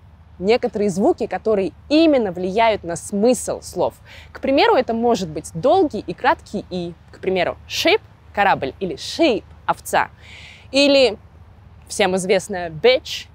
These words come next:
или "beach" и прочее. Вот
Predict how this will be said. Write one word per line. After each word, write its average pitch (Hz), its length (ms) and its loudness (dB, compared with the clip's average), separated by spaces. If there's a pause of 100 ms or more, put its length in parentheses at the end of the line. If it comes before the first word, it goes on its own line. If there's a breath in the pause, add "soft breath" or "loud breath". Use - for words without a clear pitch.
или 180 260 0
"beach" 143 720 -4
и 208 80 -4
прочее. 165 520 0 (680 loud breath)
Вот 233 220 2